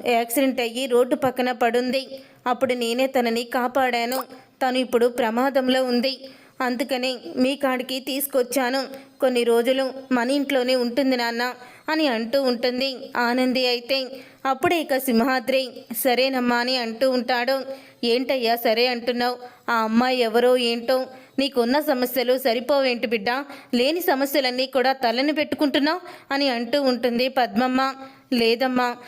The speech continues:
తను ఒక అనాథ. తనని మనం చేరదీపోతే ఎలా చెప్పు? వయసులో ఉన్న అమ్మాయిని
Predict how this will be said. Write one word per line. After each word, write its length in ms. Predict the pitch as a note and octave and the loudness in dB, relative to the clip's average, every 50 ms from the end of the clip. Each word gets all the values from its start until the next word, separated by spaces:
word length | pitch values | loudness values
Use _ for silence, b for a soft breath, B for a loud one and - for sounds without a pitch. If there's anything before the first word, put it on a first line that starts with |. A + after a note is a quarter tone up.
| B B B - C4+ | B B B 0 0
తను 160 | B3+ A#3+ B3 | 2 2 4
ఒక 240 | B3+ C4 A#3+ A#3+ B3+ | 4 4 2 2 2
అనాథ. 420 | B3 A#3+ A3+ A3+ A#3 B3 B3+ A3+ C4 B3+ C4 B3+ B B B B B B B - C#4 C4 | 0 0 0 0 0 -2 0 0 0 -2 -2 -6 B B B B B B B -2 -2 -2
తనని 320 | B3+ B3+ C4 C4 B3+ B3+ A#3 - | 0 0 -2 -2 -2 -4 -6 -2
మనం 300 | B3+ C4+ B3 B3+ C4+ C4 C4 C#4 | 0 0 2 2 0 0 0 2
చేరదీపోతే 720 | B3+ A#3 A#3+ C4 B3+ C#4 C#4 C4+ C#4 C#4 B3 B3 C#4 C4+ | 2 2 2 2 0 0 -2 0 2 2 2 2 2 0
ఎలా 240 | B3+ A#3 A#3+ C4 C4+ C4+ C#4 | 0 0 0 -2 -2 0 0
చెప్పు? 340 | C#4 - C4+ - C#4 C#4 C4 C4+ B B B B | -2 -2 0 0 0 0 0 -2 B B B B
వయసులో 440 | A#3+ A#3+ A#3+ B3 B3 D4 C#4 C4+ C4 | 2 2 2 4 2 2 2 2 0
ఉన్న 140 | B3 B3 B3+ | 0 0 0
అమ్మాయిని 580 | B3+ A#3+ A3+ A#3 B3 B3 B3 B3 C4 C4 C4 | -2 -2 0 0 0 0 0 0 -2 -2 -4